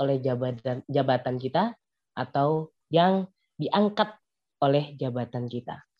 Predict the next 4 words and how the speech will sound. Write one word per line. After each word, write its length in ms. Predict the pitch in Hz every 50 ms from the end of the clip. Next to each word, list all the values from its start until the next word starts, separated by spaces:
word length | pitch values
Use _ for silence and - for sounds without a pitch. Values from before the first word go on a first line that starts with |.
| _ _ _ _ _ _ _ _ _ _ _ _ _ _ _ _ _ _ _ _ _ _ _ _ _ - -
Lalu, 600 | 156 156 160 160 185 202 214 220 226 226 226 220 - _ _ _ _ _ _ _ _ _ _ _ _ _ _ -
mari 400 | 156 156 165 175 190 185 165 160
kita 240 | - 156 - 147 143
sama-sama 1040 | - 147 143 143 143 143 139 139 127 127 131 135 147 156 160 165 165 165 170 170